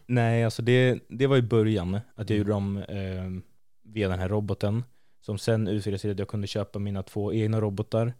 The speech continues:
Speaker 1: Ehm, så att jag hade en, min polare hade en. Ehm, men, eh,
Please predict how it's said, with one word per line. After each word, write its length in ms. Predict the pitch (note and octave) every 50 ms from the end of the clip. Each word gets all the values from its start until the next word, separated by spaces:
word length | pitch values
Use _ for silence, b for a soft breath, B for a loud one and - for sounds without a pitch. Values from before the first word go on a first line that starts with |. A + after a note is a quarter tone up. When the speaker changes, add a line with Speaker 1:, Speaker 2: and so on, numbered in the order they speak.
| - - - - - - - -
Speaker 1:
Ehm, 520 | A2+ G#2+ G#2 G2+ G2+ G2 G2 G2 G2 G2
så 100 | - -
att 100 | G2+ G2
jag 160 | G#2+ G#2+ G#2+
hade 240 | G#2+ A2 A2 A2 G#2+
en, 280 | - G#2 G2+ G2+ G2+ G2+
min 160 | G2+ G2+ F#2+
polare 320 | - - A2+ G#2+ A2 A2
hade 200 | A2 G#2+ G#2 G#2
en. 200 | G2+ G#2 A2 A2+ - - - - - -
Ehm, 420 | G#2+ G2+ G2+ G2 G2 G2 G2 G2
men, 540 | F#2+ - G#2+ G#2+ G#2+ G#2 G2+ G2+ G#2 G2+ G2+
eh, 160 | G2+ G2+ G2